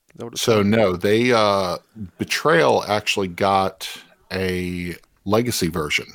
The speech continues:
Speaker 2: Betrayal at the House, uh, on the Hill Legacy, um,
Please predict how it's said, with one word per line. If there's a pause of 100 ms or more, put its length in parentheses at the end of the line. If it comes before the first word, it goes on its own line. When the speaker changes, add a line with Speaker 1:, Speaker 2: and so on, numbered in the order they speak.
(160)
Speaker 2:
Betrayal
at
the
House,
uh,
on
the
Hill
Legacy, (420)
um,